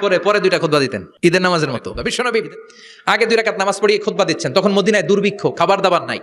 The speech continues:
এক মাস আগে দিহিয়াতুল কালবি আল আনসারী নামক এক সাহাবীকে দিয়ে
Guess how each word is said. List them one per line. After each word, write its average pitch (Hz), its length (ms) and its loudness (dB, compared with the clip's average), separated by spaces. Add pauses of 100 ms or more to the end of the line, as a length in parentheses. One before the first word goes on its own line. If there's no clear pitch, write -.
এক 226 220 0
মাস 233 220 0
আগে 190 240 0
দিহিয়াতুল 220 460 -2
কালবি 214 260 2
আল 196 60 2
আনসারী 190 300 0
নামক 185 240 -4
এক 165 80 -4
সাহাবীকে 185 400 0
দিয়ে 156 440 -2